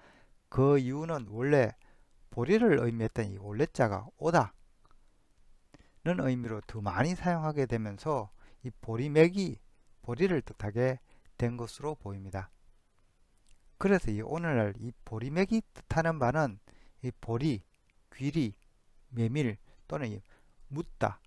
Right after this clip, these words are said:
매장하다 등이 되겠습니다. 참고로 이 벼화는 큰 이삭이 익어, 익어서 이렇게 고개를 숙인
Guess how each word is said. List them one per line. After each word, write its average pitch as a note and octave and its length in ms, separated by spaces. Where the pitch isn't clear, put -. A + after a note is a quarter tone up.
매장하다 C#3 800
등이 D#3+ 240
되겠습니다. G2 560
참고로 G3+ 880
이 A2 160
벼화는 B2+ 640
큰 F#3+ 440
이삭이 F3 480
익어, C3+ 280
익어서 C#3+ 480
이렇게 A#2 300
고개를 C#3 640
숙인 B2+ 480